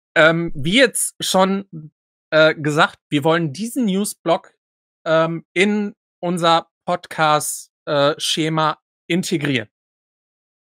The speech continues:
Wie das ganz genau aussieht, dazu kommen wir jetzt. Denn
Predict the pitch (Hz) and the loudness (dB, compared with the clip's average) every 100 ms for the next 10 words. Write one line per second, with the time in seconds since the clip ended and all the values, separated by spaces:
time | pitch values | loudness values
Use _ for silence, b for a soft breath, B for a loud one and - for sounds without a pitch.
0 | _ - 233 247 214 - 190 185 170 165 | _ -4 0 0 -2 -4 -6 -6 -4 -4
1 | 160 175 - 196 - _ 156 156 - - | -4 -4 -4 -8 -10 _ 0 0 -8 -10
2 | 139 143 139 135 113 101 - - 123 127 | -8 -6 -8 -8 -10 -12 -14 -14 -2 0
3 | 107 | 0